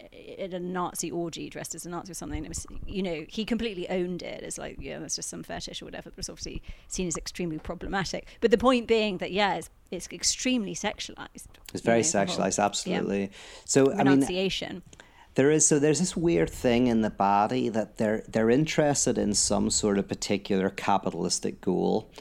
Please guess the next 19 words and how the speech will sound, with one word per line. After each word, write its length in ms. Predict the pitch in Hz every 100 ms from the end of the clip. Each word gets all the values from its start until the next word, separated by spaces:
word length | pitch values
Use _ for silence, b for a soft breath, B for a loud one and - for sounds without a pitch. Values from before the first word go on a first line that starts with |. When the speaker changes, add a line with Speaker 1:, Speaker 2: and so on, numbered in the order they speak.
| B -
Speaker 2:
to 180 | - 101
increase 460 | 98 - 101 90
Speaker 1:
Mm-hmm. 100 | -
Speaker 2:
capital, 600 | 95 92 - 107 107 101 B B B -
and 180 | 123 107
yet, 260 | 117 123 120
of 200 | 107 -
course, 720 | - 107 104 104 - - - b b - -
they're 240 | 113 110
just 520 | - - 120 135 - - - - -
getting 480 | 101 98 104 101
pure 520 | 98 - - 98 98 98
pleasure 760 | - 101 95 95 - 101 101
from 720 | 95 - 101 95 95 95 95 B B B
the 80 | 113
very 480 | 90 110 101 101 101
act 320 | 98 101 -
of 100 | 92
transgression, 840 | - 92 95 - 90 87 - 117